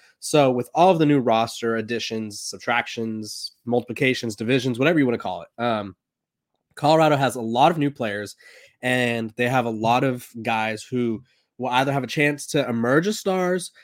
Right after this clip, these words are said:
may have had a larger role at their previous school, or they're just looking for a chance to emerge on their own team, like Trevor Woods or someone. Um, but he's not one of my six stars for today. Um,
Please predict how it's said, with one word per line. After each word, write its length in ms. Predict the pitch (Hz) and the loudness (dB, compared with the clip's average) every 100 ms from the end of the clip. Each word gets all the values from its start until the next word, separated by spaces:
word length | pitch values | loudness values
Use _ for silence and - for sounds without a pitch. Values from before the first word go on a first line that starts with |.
| _ 117 | _ -2
may 160 | 127 | 2
have 140 | 143 135 | 4 2
had 280 | 139 135 131 | 0 0 0
a 440 | 123 123 117 113 - | -2 -2 -2 -6 -10
larger 480 | 127 135 147 151 160 | -4 2 2 4 4
role 300 | 139 135 135 | 6 6 6
at 160 | 117 - | 0 -8
their 160 | 123 120 | -6 -6
previous 380 | - 143 143 135 | -2 -2 -2 -4
school, 420 | - 139 131 127 _ _ _ _ | -4 -2 0 -2 _ _ _ _
or 220 | 143 156 | 2 4
they're 160 | 147 143 | 4 2
just 440 | 139 139 - - _ _ _ _ _ _ _ | 0 -4 -6 -14 _ _ _ _ _ _ _
looking 340 | 131 143 156 | -4 -2 -2
for 160 | 147 147 | -4 -4
a 60 | 143 | -4
chance 400 | 143 135 139 - | -2 -2 -4 -6
to 200 | 120 110 | -6 -4
emerge 360 | 113 117 123 | -2 0 0
on 100 | 127 | 0
their 140 | 120 113 | -2 -2
own 160 | 117 | -4
team, 380 | 117 - 131 92 | -6 -8 -8 -8
like 200 | 101 98 | -12 -14
Trevor 300 | - 123 113 | -10 -6 -6
Woods 320 | 104 110 117 101 | -4 -4 -6 -8
or 60 | |
someone. 300 | - 69 65 _ 110 | -16 -18 -20 _ -12
Um, 260 | 110 101 | -12 -10
but 100 | 98 | -8
he's 160 | 120 120 | -6 -4
not 160 | 113 | -4
one 100 | 107 | -6
of 60 | 104 | -8
my 80 | 98 | -10
six 300 | - 104 - | -12 -12 -12
stars 260 | 95 92 | -12 -14
for 140 | - 101 101 - | -14 -16 -18 -14
today. 380 | 120 104 98 92 - - _ | -10 -8 -10 -12 -20 -20 _
Um, 420 | 135 131 117 104 | 0 2 2 -4